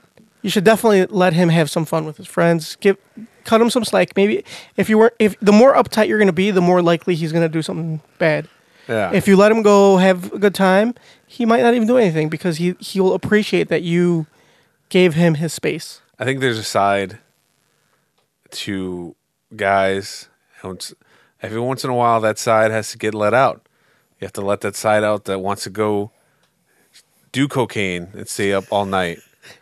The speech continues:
Speaker 1: Wait, you did cocaine in Vegas?
Speaker 2: I don't know.
Speaker 1: You don't remember? <laughs>
Speaker 2: Don't know. I assume I didn't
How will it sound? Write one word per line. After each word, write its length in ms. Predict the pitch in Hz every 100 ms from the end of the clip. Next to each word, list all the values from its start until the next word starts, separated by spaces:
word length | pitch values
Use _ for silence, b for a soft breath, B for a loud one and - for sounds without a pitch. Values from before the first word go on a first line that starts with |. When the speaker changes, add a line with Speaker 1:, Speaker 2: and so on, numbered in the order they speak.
| b
Speaker 1:
Wait, 200 | 190 180
you 80 | 170
did 140 | 180
cocaine 280 | 185 - 180
in 60 |
Vegas? 420 | 190 240 240 - -
Speaker 2:
I 120 | 101
don't 160 | 120 123
know. 280 | 156 175 110 b b b b b _
Speaker 1:
You 100 | 233
don't 100 | 185 226
remember? 340 | 202 202 233 - -
<laughs> 140 | -
Speaker 2:
Don't 240 | 113 110 120
know. 380 | 139 131 98 104 b b b b b b b b -
I 220 | 113 117
assume 480 | 110 - 143 208 208
I 80 | 101
didn't 400 | 107 113 147